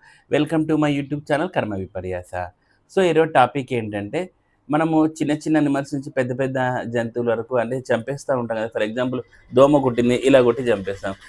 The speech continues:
చీమ కుట్టింది, ఇలా నలిపి చంపేస్తాము. నడుస్తూ ఉంటాము, ఏదో ఒకటి చచ్చిపోతూ ఉంటది, క్రిములు చచ్చిపోతా ఉంటాయి. మరి ఏంటి, దీనికి ఏదైనా పరిహారం ఉందా?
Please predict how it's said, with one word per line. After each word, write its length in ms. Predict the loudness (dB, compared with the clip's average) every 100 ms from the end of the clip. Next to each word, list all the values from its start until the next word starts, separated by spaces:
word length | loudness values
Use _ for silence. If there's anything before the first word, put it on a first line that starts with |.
| -18 6
చీమ 160 | 10 12
కుట్టింది, 380 | 10 6 6 6
ఇలా 240 | 8 8
నలిపి 300 | 8 6 2
చంపేస్తాము. 720 | 2 0 0 -6 -4 -4 -2 -6 -12 _ 2
నడుస్తూ 460 | 4 4 6 6
ఉంటాము, 560 | 6 4 4 4 2 2
ఏదో 260 | 2 4
ఒకటి 140 | 2 2
చచ్చిపోతూ 520 | -2 -2 -10 -8 -8
ఉంటది, 460 | -8 -8 -8 -8 -12 _ _ _ _ _ 4
క్రిములు 320 | 6 6 6
చచ్చిపోతా 600 | 4 2 0 0 4 2
ఉంటాయి. 500 | 0 -2 -2 -2 -4
మరి 180 | 0 2 2
ఏంటి, 480 | 2 2 0 -2 -4
దీనికి 420 | -2 -2 -2 0 -2
ఏదైనా 240 | 0 -2
పరిహారం 580 | 0 0 0 2 2 2
ఉందా? 340 | -4 -4 -4